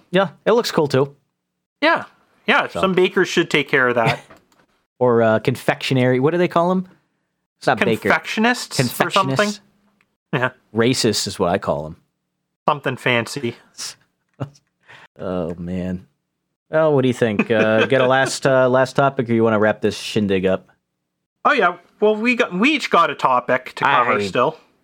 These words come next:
Speaker 1: I don't have a topic left.
Speaker 2: Oh, come
Speaker 1: You,
Speaker 2: on.
Speaker 1: you can do
Speaker 2: Okay.
Speaker 1: the last one.
Speaker 2: Uh, so going back, I, I believe I brought it up in the past. I was l-, trying, I was looking through some shows, seeing if I did or not.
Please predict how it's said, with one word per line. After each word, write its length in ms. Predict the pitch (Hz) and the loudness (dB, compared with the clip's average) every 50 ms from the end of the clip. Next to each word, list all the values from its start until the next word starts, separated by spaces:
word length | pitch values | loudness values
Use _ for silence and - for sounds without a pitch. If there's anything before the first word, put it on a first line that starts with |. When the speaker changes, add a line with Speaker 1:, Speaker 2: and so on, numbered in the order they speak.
| _ _ _ _ _ _ _ _ | _ _ _ _ _ _ _ _
Speaker 1:
I 100 | 117 135 | 0 0
don't 140 | 131 110 104 | 2 2 0
have 160 | 107 92 90 | 0 -2 -2
a 60 | 85 | -4
topic 440 | - - 87 82 - - 87 - - | -4 -4 -4 -4 -4 -6 -6 -4 -2
left. 320 | 92 92 87 - - - _ _ _ _ _ _ _ _ _ _ _ _ _ | -4 -4 -4 -6 -10 -18 _ _ _ _ _ _ _ _ _ _ _ _ _
Speaker 2:
Oh, 260 | 175 165 147 143 - - | 0 2 2 0 -2 -6
come 180 | - 170 170 160 | -4 -4 0 0
Speaker 1:
You, 40 | 151 | 2
Speaker 2:
on. 240 | 143 135 135 139 170 | 2 2 2 0 0
Speaker 1:
you 120 | 170 151 135 | -2 -2 2
can 20 | |
do 80 | 143 165 208 | 2 2 2
Speaker 2:
Okay. 40 | 214 | 2
Speaker 1:
the 60 | - | 2
last 240 | 143 127 127 - 110 | 0 0 -2 -2 -2
one. 200 | 104 101 98 - _ _ _ _ _ _ _ _ _ _ _ _ _ _ _ | -2 -2 -2 -6 _ _ _ _ _ _ _ _ _ _ _ _ _ _ _
Speaker 2:
Uh, 360 | - 180 190 185 180 165 160 | 0 2 2 2 2 0 -4
so 640 | 151 - - 214 208 202 196 190 185 180 180 170 147 - - - _ _ _ _ _ _ _ _ _ _ _ _ | -8 -2 0 2 4 4 4 4 4 2 2 -2 -4 -8 -14 -20 _ _ _ _ _ _ _ _ _ _ _ _
going 320 | 220 220 240 247 240 233 | 0 2 2 0 0 0
back, 320 | 196 220 208 220 220 - 175 180 185 185 - - _ _ _ - | 2 4 4 4 2 -2 -8 -14 -16 -16 -18 -20 _ _ _ -4
I, 180 | 180 202 226 220 - - | -2 -2 -2 -2 -4 -2
I 100 | - 262 | -2 -2
believe 380 | 247 294 285 294 311 339 359 349 | 0 0 0 2 2 2 2 2
I 100 | 302 233 | 0 0
brought 340 | 160 165 175 165 180 190 180 | 2 2 4 4 4 4 2
it 80 | 175 165 | 0 0
up 200 | 165 170 - 180 | 0 0 0 -2
in 80 | 170 | -2
the 60 | 151 - | -2 -2
past. 480 | - - 156 151 160 185 190 - - 156 | 0 0 2 2 2 2 0 -2 0 0
I 140 | 143 147 | 0 2
was 180 | 151 156 147 - | 0 -2 -4 -4
l-, 80 | 185 - - - | -8 -12 -14 -10
trying, 300 | - - 226 240 240 240 - | -2 0 0 0 0 0 0
I 100 | 190 220 | 0 0
was 160 | 208 196 185 | 0 -2 -2
looking 300 | 220 262 - - 254 226 | -2 -2 -2 0 -4 -4
through 720 | - - - 160 160 175 180 190 190 185 180 185 180 165 170 180 | -2 -2 -4 0 0 0 2 2 2 2 2 2 0 -2 -4 -10
some 300 | - - 196 170 170 160 | -4 -2 -2 -2 -2 -2
shows, 320 | - - 175 160 160 156 | 0 0 2 2 2 0
seeing 360 | - - 185 180 175 175 175 165 | 0 0 2 2 4 4 2 2
if 120 | 151 - | 0 0
I 180 | 156 147 143 139 | -2 -2 -2 -2
did 200 | 131 139 156 160 | 0 0 0 0
or 80 | 170 170 | 2 2
not. 360 | 165 165 175 196 214 - | 2 0 0 0 -4 -8